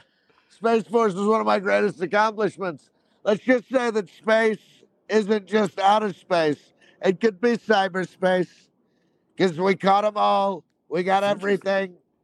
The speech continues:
Speaker 1: You're gonna see that train, Brad. I know you've been holding your breath, but it's
Speaker 2: The tra-
Speaker 1: coming.
Speaker 2: You talking about where you guys make a,
Speaker 1: Where
Speaker 2: a
Speaker 1: we
Speaker 2: train of
Speaker 1: parade
Speaker 2: pet-
Speaker 1: the pedos across
Speaker 2: Yeah,
Speaker 1: the
Speaker 2: okay.
Speaker 1: country on their way to Gitmo.
Speaker 2: <laughs>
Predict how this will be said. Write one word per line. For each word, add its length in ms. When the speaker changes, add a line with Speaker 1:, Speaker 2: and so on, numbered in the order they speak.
Speaker 1:
You're 180
gonna 120
see 200
that 240
train, 380
Brad. 320
I 120
know 120
you've 200
been 140
holding 400
your 120
breath, 340
but 120
it's 240
Speaker 2:
The 60
tra- 120
Speaker 1:
coming. 180
Speaker 2:
You 100
talking 180
about 300
where 140
you 200
guys 380
make 220
a, 80
Speaker 1:
Where 120
Speaker 2:
a 40
Speaker 1:
we 80
Speaker 2:
train 180
of 60
Speaker 1:
parade 200
Speaker 2:
pet- 80
Speaker 1:
the 80
pedos 600
across 340
Speaker 2:
Yeah, 120
Speaker 1:
the 100
Speaker 2:
okay. 80
Speaker 1:
country 520
on 180
their 140
way 160
to 100
Gitmo. 560
Speaker 2:
<laughs> 60